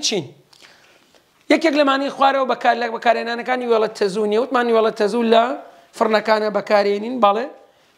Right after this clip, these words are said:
لە سیستەمی برێگرتنی ئۆتۆمبیل، بەڵێ. لە کەشفکردنی مادە کانزەکان لە فڕۆکانە، بەڵێ. لە دروستکردنی دەستگای شەبانگبین، نەخێر.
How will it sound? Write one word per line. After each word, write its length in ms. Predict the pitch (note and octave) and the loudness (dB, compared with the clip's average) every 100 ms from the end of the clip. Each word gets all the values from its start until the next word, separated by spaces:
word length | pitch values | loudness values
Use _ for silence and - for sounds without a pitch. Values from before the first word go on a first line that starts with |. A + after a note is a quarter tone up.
| - | 0
لە 60 | G#3+ | 0
سیستەمی 300 | A3+ G#3+ C4 A#3 | 0 0 0 4
برێگرتنی 420 | A3 A3 F#3+ A3+ A3 | 2 0 -6 -6 -2
ئۆتۆمبیل، 400 | G3 G#3 G3+ G#3 G3 | 0 0 2 0 2
بەڵێ. 220 | G#3 A3 B3+ - _ - | 2 0 -6 -12 _ -2
لە 60 | A3+ | 0
کەشفکردنی 440 | A#3 A3 G#3+ A#3+ B3+ | 0 -4 -2 -2 2
مادە 180 | A#3+ A3 A3+ | 2 0 0
کانزەکان 380 | A3 G3+ G#3+ B3 | -2 -2 -4 -2
لە 60 | A3 | -2
فڕۆکانە، 460 | - G#3 - F#3+ G3+ G#3 | -2 -6 -2 -2 0 0
بەڵێ. 180 | B3 C4 - - - | 0 0 -10 -14 0
لە 60 | A3 | 2
دروستکردنی 400 | A#3 G3 B3+ C4 | 2 -4 -4 2
دەستگای 260 | A3+ G3 A#3 - | 0 2 0 2
شەبانگبین، 440 | G3+ G3 G#3 C#4+ F#4 B3 | 0 0 0 -4 -4 -4
نەخێر. 460 | G3 G#3 F#3+ F#3+ | 0 2 2 2